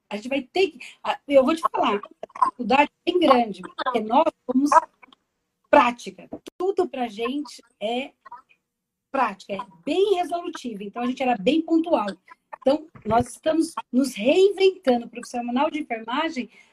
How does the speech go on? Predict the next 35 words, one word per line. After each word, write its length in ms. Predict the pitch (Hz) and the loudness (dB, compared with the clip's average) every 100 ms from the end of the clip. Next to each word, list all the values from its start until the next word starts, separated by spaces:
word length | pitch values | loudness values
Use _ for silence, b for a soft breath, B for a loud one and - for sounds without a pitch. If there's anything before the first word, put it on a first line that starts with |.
| _ | _
teve 160 | 269 262 | 0 0
que 120 | 269 | -2
se 80 | 285 | 0
reinventar 800 | 294 277 277 - 202 277 269 302 - | 0 -2 -8 -10 -4 -2 0 -2 -2
quanto? 280 | 240 208 185 - - | -8 -8 -12 -16 -8
Eu 120 | 233 | -6
tenho 260 | 233 294 285 | -2 -2 -2
prontuário 500 | - 294 269 277 285 | -2 -2 -2 -2 0
eletrônico, 680 | 294 294 - 247 254 214 208 | -2 -4 -4 2 2 2 -4
então 200 | 202 247 | -4 -4
tudo 380 | 240 392 403 320 | 4 4 6 4
eu 80 | |
tenho 320 | 277 294 302 294 | 2 0 0 -2
que 120 | 277 | -6
digitar, 580 | 240 247 254 - 247 254 | -6 -6 -8 -2 2 2
eu 140 | 233 | 0
tenho 240 | - 240 240 | -4 -10 -10
que 60 | |
comandar, 560 | - 247 226 226 247 254 B B _ | -6 -6 -6 0 2 2 B B _
que 100 | 247 | 0
vai... 300 | 226 254 - _ _ | 2 0 -2 _ _
Os 180 | 294 262 | -4 -2
exames 520 | 294 - 330 302 - | -2 0 2 2 -2
são 220 | - 247 262 | -8 -8 -8
eletronicamente, 840 | - 254 269 262 247 240 240 269 - | -2 -2 -2 -4 -2 0 0 -2 -4
passa 280 | 262 254 254 | -2 -2 -4
pro, 160 | - - _ | -16 -20 _
pro 180 | 247 208 b _ | -6 -6 b _
médico 460 | 240 285 285 - 254 | 0 2 0 -2 -2
no, 220 | 240 - _ _ _ | -2 -4 _ _ _
no 160 | 247 | -6
consultório, 680 | 247 262 247 - 285 294 254 | -4 -6 -6 -4 2 2 2
e 40 | |
a 60 | 233 - - | -2 -6 -6
gente 260 | 294 320 | -4 0